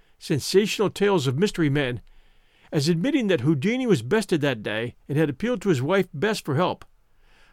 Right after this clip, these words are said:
Goldston goes on to claim that Bess begged the key from the Mirror representative, then slipped it to Houdini in a glass of water. It was stated in the book, The Secret Life of Houdini, that the key required to open the specially designed Mirror handcuffs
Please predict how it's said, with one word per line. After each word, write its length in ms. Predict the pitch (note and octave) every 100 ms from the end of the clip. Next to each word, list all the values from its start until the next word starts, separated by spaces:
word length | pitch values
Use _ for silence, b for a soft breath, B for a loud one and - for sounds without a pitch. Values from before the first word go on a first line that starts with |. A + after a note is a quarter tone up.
| _
Goldston 440 | F3 G#3+ G3 G#3 F#3
goes 240 | A3+ F3
on 180 | B3 F#3+
to 80 | C#3+
claim 280 | E3 D#3+
that 260 | D3 B2 C3
Bess 320 | F#3+ G#3 - _ _ _ C3+
begged 300 | G3 A#3 G3+
the 80 |
key 220 | - A3 G#3
from 180 | F#3
the 80 | D#3
Mirror 260 | D#3 A3+ G#3
representative, 680 | F#3 F#3 D3 F3+ D3+ A2+ - b b b
then 140 | D3+
slipped 340 | C3+ - A#3 A#3+
it 80 | F3
to 140 | F#3
Houdini 420 | D#3+ D3 A3 G3
in 80 | D#3
a 20 |
glass 320 | B2+ F3 D#3
of 160 | C#3 A#2+
water. 400 | D#3 D#3+ C2 - - _ _ _ _ -
It 60 |
was 140 | F3 C3
stated 400 | - C#4 F3+ D#3+
in 80 |
the 80 | D3+
book, 280 | C3+ G#3 - - -
The 80 | C#3+
Secret 400 | - B3+ B3+ -
Life 200 | G3+ F#3+
of 120 | D3
Houdini, 560 | C#3 B2 G#3 D3+ F#2 - - - -
that 120 | C#3+
the 80 | D#3+
key 240 | - B3+
required 460 | A#3 D#3+ G#3 G#3 F#3
to 80 |
open 280 | - G#3 G3
the 60 | D3+
specially 400 | - G#3 - G#3
designed 480 | D#3+ D3 F#3 D3+ D3+
Mirror 240 | A3 F#3
handcuffs 540 | D#3+ G3 - - -